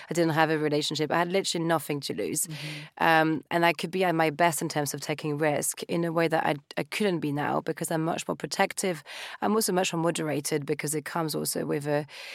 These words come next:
Speaker 1: with an age and with an understanding empathy-wise that
Speaker 2: Mm-hmm.
Speaker 1: everyone has a different situation. So I generally don't want to give her everything. I think sadly she did go for the very hardcore way to do things. And I think it was very <laughs> painful to watch, I'm sure, for anyone around.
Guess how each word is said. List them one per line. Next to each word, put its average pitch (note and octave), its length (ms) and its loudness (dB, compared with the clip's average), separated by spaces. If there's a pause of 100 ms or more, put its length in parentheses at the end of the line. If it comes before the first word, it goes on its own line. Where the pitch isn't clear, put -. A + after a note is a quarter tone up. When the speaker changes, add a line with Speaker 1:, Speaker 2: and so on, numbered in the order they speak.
(200)
Speaker 1:
with D#3+ 140 0
an D#3 140 4
age D3+ 300 4
and D3+ 140 0
with D3 120 -2
an D3+ 60 -2
understanding D3 580 0
empathy-wise D3 500 -2
that D3 100 0
Speaker 2:
Mm-hmm. D3 400 -2 (100)
Speaker 1:
everyone D3+ 320 0
has C#3 200 -2
a D#3+ 40 -6
different D3 300 -4
situation. D3 640 0
So E3 260 4 (600)
I F#3+ 100 2
generally A#3 320 4
don't F3+ 220 2
want E3+ 180 2
to E3+ 120 -2
give E3 240 0
her D#3 260 4
everything. D#3 500 0
I D3+ 80 0
think E3+ 180 -2
sadly E3+ 420 4
she - 220 -2
did D#3+ 300 -2
go D#3+ 200 4
for D#3 180 -6
the D3 300 0 (160)
very D3+ 400 0
hardcore D#3 640 2
way C#3+ 200 2
to C#3+ 120 -8
do D3+ 200 -2
things. E3 400 2
And F#3 120 8
I E3 40 4
think E3 180 4
it - 20 2
was D3+ 160 0
very - 220 -2
<laughs> - 120 -10
painful E3+ 340 -2
to - 140 -6
watch, D3+ 260 0
I'm E3 120 0
sure, D#3 200 -2
for - 140 -10
anyone D#3 400 -2
around. D3+ 400 2